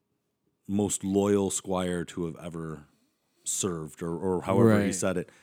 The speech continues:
Speaker 1: Um, you know, so that being said, it's like Pod is going to follow whoever he's following
Speaker 2: Yeah.
Speaker 1: to the ends of the earth.
Speaker 2: Yeah.
Speaker 1: You know, if that means
Speaker 2: And he loves Brienne.
Speaker 1: he loves Brienne to death.
Speaker 2: Yeah.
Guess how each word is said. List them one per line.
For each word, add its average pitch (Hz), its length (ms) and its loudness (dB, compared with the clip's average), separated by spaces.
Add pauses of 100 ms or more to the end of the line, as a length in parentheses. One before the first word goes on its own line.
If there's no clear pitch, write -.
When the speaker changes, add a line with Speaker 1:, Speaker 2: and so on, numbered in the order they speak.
(260)
Speaker 1:
Um, 87 460 -8 (240)
you 101 140 0
know, 90 140 2
so 92 380 4
that 92 280 -2
being 92 200 -4
said, 90 280 -2
it's 80 180 -6
like 80 240 -6 (1600)
Pod 107 340 -2
is 92 160 -2
going 101 300 -2
to 87 80 -10
follow 95 540 0
whoever 90 680 -2
he's 95 600 -2 (540)
following 85 760 -6 (360)
Speaker 2:
Yeah. 175 200 -2
Speaker 1:
to 110 120 0
the 101 180 0
ends 95 240 -4
of 80 100 -6
the 85 140 -2
earth. - 460 -10
Speaker 2:
Yeah. 95 260 -6
Speaker 1:
You 92 140 -4
know, 90 180 -2
if 90 160 -4
that 98 180 -2
means 95 640 -4
Speaker 2:
And 98 160 -16
he 123 220 -8
loves 104 340 -4
Brienne. 76 420 -12
Speaker 1:
he 123 140 6
loves 117 240 4
Brienne 90 340 0
to 95 120 -4
death. 82 280 0
Speaker 2:
Yeah. 107 180 -2